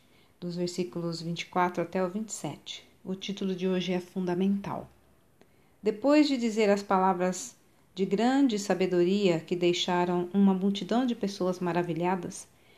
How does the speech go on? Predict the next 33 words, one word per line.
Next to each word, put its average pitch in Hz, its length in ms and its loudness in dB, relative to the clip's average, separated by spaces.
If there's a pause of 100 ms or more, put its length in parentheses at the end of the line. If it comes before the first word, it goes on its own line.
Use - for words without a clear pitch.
(200)
Jesus 220 440 0
termina 240 520 2
o 262 40 -4
Sermão 220 480 0
do 214 120 -2
Monte 226 500 0
com 220 260 -4
a 220 80 -4
parábola 208 760 0
dos 190 240 -4
dois 240 360 -2
fundamentos. 165 840 -4 (560)
Fica 220 320 0
claro 208 720 4 (1200)
que 190 260 0
ele 185 180 4
quer 180 420 4
que - 100 -6
os 165 100 -8
seus 160 460 -2
ouvintes 185 720 -2 (300)
não 285 180 0
apenas 226 480 0
achem 214 320 -2
bonito 190 560 0
e 185 60 2
interessante 190 800 0
o - 20 -2
que 202 120 -2
ele 180 120 2
acaba 180 380 -2
de 175 120 -2
ensinar, 175 600 -6